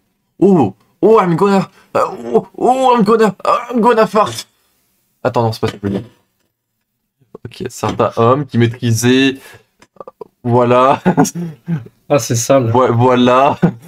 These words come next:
Speaker 2: C'est
Speaker 1: Oui,
Speaker 2: sale,
Speaker 1: oui,
Speaker 2: les
Speaker 1: bah
Speaker 2: gars.
Speaker 1: oui, bah lui aussi, il maîtrisait, il maîtrisait ce, ce, cet élément-là. Bah, en fait, tu vois, c'est comme Amatra, A-, A-, bah, Ama-, Avatar, le maître de l'air.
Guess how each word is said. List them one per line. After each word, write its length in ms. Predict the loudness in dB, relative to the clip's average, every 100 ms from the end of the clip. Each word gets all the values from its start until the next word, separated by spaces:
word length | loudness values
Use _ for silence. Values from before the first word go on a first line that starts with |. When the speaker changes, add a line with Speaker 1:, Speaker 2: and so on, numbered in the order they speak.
| -20 _ _ -8
Speaker 2:
C'est 80 | 0
Speaker 1:
Oui, 120 | 2
Speaker 2:
sale, 160 | 4 2
Speaker 1:
oui, 100 | 2
Speaker 2:
les 60 |
Speaker 1:
bah 60 | 4
Speaker 2:
gars. 80 | 4
Speaker 1:
oui, 180 | 4 4
bah 100 | 4
lui 100 | 2
aussi, 220 | 0 -2
il 60 | 0
maîtrisait, 360 | 0 2 4
il 80 | 4
maîtrisait 460 | 2 0 0 2 2
ce, 320 | 2 2 2
ce, 420 | 2 2 2 2
cet 160 | 0 0
élément-là. 420 | 2 4 2 0 -6 _ _ _ _ _ _ _ _ _ _ _ _ _ _ -4
Bah, 80 |
en 60 | -2
fait, 120 | -2
tu 120 | -2 0
vois, 100 | 0
c'est 140 | 0
comme 120 | 0
Amatra, 440 | 2 0 0 0 0
A-, 220 | 0 -2
A-, 100 | -2
bah, 140 | -2 -2 -2 -2 -2 0
Ama-, 320 | 0 2 0
Avatar, 480 | 0 -2 0 -2 0
le 160 | 0
maître 360 | 0 -2 -2 -4
de 140 | -2 0
l'air. 240 | 0